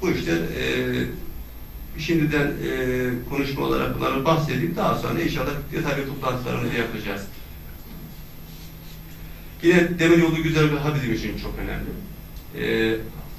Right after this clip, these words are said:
bu konuda da Erzincan-,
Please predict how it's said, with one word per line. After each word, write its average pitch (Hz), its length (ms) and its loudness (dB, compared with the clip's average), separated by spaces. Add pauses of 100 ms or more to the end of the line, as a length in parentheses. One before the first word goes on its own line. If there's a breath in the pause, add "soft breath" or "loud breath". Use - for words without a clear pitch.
(280)
bu 143 100 -8
konuda 139 380 2
da 131 240 2 (1000 loud breath)
Erzincan-, 139 520 2